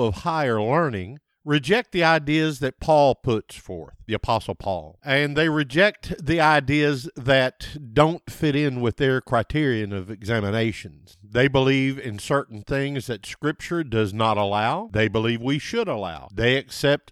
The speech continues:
certain principles that Scripture does not allow. Now, our decision here,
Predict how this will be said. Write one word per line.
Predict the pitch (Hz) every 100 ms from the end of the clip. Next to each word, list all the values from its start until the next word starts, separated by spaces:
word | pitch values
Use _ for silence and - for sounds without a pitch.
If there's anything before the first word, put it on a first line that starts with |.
| -
certain | - 151 151 123 110
principles | 180 180 - 180 202 214 - -
that | 123 127 -
Scripture | - - 180 - 196 196
does | 143 143 120
not | 139 151
allow. | 190 202 277 220 - _ _ _ _ _ _ -
Now, | 131 139 135 -
our | 143 156
decision | 143 131 269 302 - 131
here, | 117 127 120 147